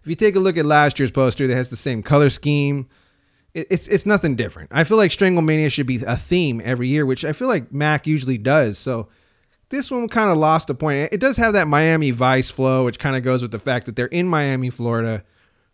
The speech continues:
But it, the theme overall, I just find it too reminiscent of the year before. I'd, I'd like to lose that. It's too bad.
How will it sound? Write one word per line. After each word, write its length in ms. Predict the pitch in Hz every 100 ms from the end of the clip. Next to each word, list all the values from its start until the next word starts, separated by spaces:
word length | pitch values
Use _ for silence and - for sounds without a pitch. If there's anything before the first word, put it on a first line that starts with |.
| _ -
But 320 | 156 151 147
it, 180 | 143 156
the 120 | 165
theme 320 | - 196 185
overall, 600 | 170 147 127 123 120 117 - _ - -
I 80 |
just 200 | 147 156
find 200 | - 160
it 80 | 143
too 160 | - 147
reminiscent 560 | 135 131 120 120 131
of 100 | 117
the 80 | 113
year 140 | 113 113
before. 540 | 107 151 151 147 131 _ _ _ _ _ _
I'd, 160 | 135 135
I'd 120 | 131 131
like 200 | 131 123
to 80 | 110
lose 260 | 113 107
that. 260 | 113 113 110
It's 120 | -
too 180 | - 151
bad. 340 | 117 104 101